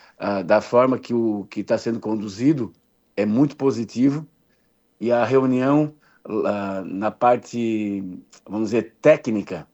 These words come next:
com o secretário, também foi bastante positiva. Ele, eu fiz algumas perguntas pra ele, né, com relação ao projeto, em,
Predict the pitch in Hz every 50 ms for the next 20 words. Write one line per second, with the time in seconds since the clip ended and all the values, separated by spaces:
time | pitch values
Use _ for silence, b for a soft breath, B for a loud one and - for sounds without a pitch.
0 | _ _ _ _ - 113 113 117 117 113 113 110 107 104 101 98 95 95 92 92
1 | 87 - 104 - - 113 - 107 104 101 - 131 139 147 147 127 95 - _ _
2 | _ _ _ _ - 120 110 113 123 135 135 - - 123 117 110 113 101 - -
3 | 123 139 139 - - 139 143 117 131 120 - - 104 90 80 78 - _ _ _
4 | _ _ _ _ _ _ _ _ _ _ _ _ - 101 104 104 107 107 107 107
5 | 107 104 101 101 98 95 95 92 - _ _ _ _ _ _ _ _ _ - _
6 | 101 101 - - 120 110 117 110 117 117 117 110 - 107 101 101 98 113 110 -
7 | 104 - - 95 95 95 101 113 127 139 147 139 - _ _ _ _ _ _ _
8 | _ _ _ _ _ - 98 101 95 - - - 101 98 104 104 98 - - 104
9 | 104 101 - 107 110 104 98 101 107 110 123 123 - 160 151 - _ _ b b
10 | b b b b b b _ _ _ _ _ _ _ _ _ _ _ _ - 64
11 | -